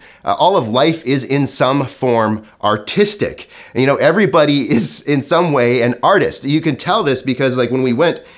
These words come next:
into isolation over covid, nobody went home and was like, "Well, it's time for me to pick up on my math skills," right?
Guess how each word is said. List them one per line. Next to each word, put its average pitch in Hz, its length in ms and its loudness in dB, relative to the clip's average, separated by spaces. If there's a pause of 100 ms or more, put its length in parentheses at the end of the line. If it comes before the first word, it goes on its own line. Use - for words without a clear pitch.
(120)
into 123 240 -2
isolation 120 560 0
over 101 260 -2
covid, 98 520 -2 (200)
nobody 170 280 2
went 170 220 2
home 147 320 0
and 123 120 2
was 113 120 0
like, 101 180 -2
"Well, 123 420 2 (100)
it's - 140 -16
time 156 200 -2
for 170 80 -4
me 165 100 2
to 143 80 0
pick 156 220 -2
up 147 120 0
on 127 140 2
my 104 160 0
math 127 380 -2
skills," 76 440 -6
right? 120 280 0